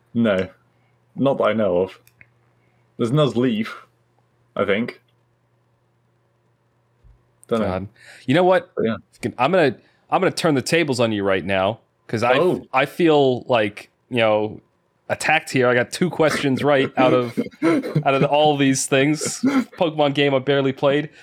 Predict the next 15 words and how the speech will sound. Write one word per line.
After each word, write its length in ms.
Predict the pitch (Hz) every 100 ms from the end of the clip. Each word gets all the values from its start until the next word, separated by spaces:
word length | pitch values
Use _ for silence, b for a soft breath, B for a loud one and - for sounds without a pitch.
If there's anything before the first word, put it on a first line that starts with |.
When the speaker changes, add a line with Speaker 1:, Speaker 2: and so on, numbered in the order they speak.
| B
Speaker 2:
So 100 | 143
I'm 60 | 151
gonna 100 | 147
ask 160 | -
you 180 | 139 226
a 20 | 208
question 380 | 147 127 -
Speaker 1:
It 60 | 143
Speaker 2:
from 80 | 127
Speaker 1:
was 80 | 139
Speaker 2:
one 100 | 156
of 40 |
the 80 | 170
Speaker 1:
super 260 | 147 139 120
effective. 1120 | 135 156 147 117 107 120 117 - - B